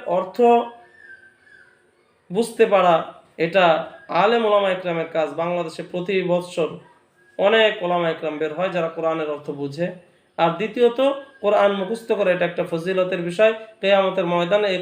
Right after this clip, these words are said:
কোরআনের দ্বারাই জাহান্নামী মানুষদেরকে সুপারিশ করে জান্নাতে নেওয়া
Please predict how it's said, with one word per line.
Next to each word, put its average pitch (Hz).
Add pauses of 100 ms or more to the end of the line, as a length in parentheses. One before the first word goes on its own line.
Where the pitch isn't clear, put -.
কোরআনের 202
দ্বারাই 240 (760)
জাহান্নামী 196 (100)
মানুষদেরকে 175
সুপারিশ 180
করে 185
জান্নাতে 165
নেওয়া 190